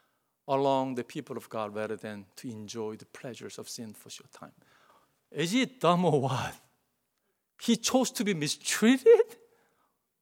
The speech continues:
You know, we cannot blame on others for the life that we live. We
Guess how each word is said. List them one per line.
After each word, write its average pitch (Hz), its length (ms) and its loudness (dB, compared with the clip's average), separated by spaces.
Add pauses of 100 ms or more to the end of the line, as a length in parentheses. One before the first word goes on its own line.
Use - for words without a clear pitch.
(3750)
You 151 80 -2
know, 180 140 4
we 147 160 -4
cannot 190 520 -4
blame 151 360 -4
on 131 140 -6
others 98 540 -12 (800)
for 135 140 -6
the 117 100 -4
life 120 340 -4
that 117 140 -8
we 104 340 -14 (440)
live. 98 400 -16 (1500)
We 147 380 0